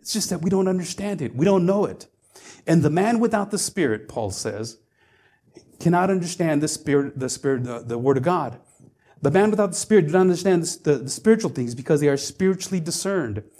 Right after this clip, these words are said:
These things are foolishness. They don't make sense. They don't come into a, a, a place of understanding. And, and though we proclaim it as truth, and though we proclaim it as our living hope,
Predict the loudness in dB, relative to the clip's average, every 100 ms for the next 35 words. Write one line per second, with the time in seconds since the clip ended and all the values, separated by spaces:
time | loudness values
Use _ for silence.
0 | _ _ -4 -2 4 4 6 4 2 4
1 | 2 2 2 0 -2 -2 0 0 0 -6
2 | -6 -10 -2 2 2 2 0 0 0 0
3 | 0 -4 -6 2 4 2 0 0 2 2
4 | 6 6 6 0 -6 -4 2 2 4 4
5 | 4 6 4 6 4 2 0 0 2 0
6 | -2 -8 _ _ _ -20 4 4 6 4
7 | 6 8 8 8 6 6 6 4 4 0
8 | 0 4 4 4 0 -2 -6 0 2 2
9 | -2 -12 -4 0 4 4 4 0 -2 0
10 | 0 2 2 2 0 4 4 4 2 0
11 | 2 2 0